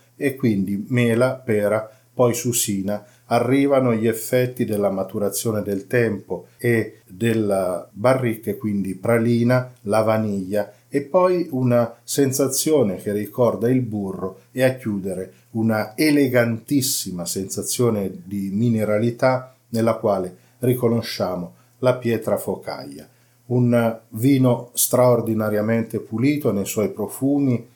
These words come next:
assolutamente elegante, di gran classe, molto ben riuscito e già per questo almeno per quello che mi riguarda, meriterebbe il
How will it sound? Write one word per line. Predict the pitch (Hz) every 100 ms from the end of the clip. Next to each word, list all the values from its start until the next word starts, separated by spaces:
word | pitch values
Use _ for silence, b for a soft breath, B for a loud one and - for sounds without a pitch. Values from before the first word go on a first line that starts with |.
| b b
assolutamente | 110 - 110 110 120 113 120 113 113 98 -
elegante, | - 113 113 127 117 95 95
di | 95 104
gran | 104 104 101
classe, | 117 117 113 - 110
molto | 110 127 131 113 - 95
ben | 110 107 98 92 85 87
riuscito | 107 104 - 101 90 87 95 95 b b
e | -
già | 98 113
per | - 113 -
questo | 107 92 - - 87 - _
almeno | - 101 117 110
per | 110 101
quello | - 117 107 101 -
che | -
mi | 107 113
riguarda, | 117 101 87 87 87
meriterebbe | 113 123 120 113 120 110 104 95 92 98 -
il | 104 95 95 90